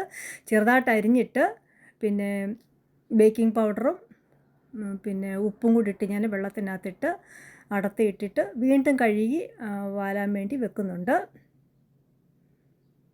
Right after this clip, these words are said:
അങ്ങനെ ഞാൻ ചെറുതായിട്ട് ഒന്ന് നുറുക്കിയതിന് ശേഷം അങ്ങനെ ഉപ്പും സോഡാപ്പൊടിയൊക്കെ ഇട്ട് കഴുകി വെച്ചിരിക്കുവാണ്. ഇനി ഞാനിത്, ഇതിൻ്റെ വെള്ളമൊക്കെ തോന്നും. ഇനി ഞാനിത് ഫുഡ് പ്രോസറിനകത്തിട്ടൊന്ന്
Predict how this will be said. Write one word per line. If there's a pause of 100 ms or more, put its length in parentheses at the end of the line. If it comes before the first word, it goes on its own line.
(240)
അങ്ങനെ
ഞാൻ (100)
ചെറുതായിട്ട് (120)
ഒന്ന് (280)
നുറുക്കിയതിന്
ശേഷം (540)
അങ്ങനെ
ഉപ്പും
സോഡാപ്പൊടിയൊക്കെ
ഇട്ട്
കഴുകി
വെച്ചിരിക്കുവാണ്. (1400)
ഇനി
ഞാനിത്,
ഇതിൻ്റെ
വെള്ളമൊക്കെ
തോന്നും.
ഇനി
ഞാനിത്
ഫുഡ്
പ്രോസറിനകത്തിട്ടൊന്ന്